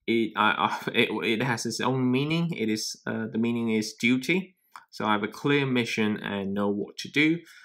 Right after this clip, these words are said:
Uh, and actually that fits quite well into the story because, um,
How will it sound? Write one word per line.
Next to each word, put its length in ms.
Uh, 360
and 480
actually 640
that 280
fits 420
quite 400
well 200
into 360
the 120
story 420
because, 800
um, 460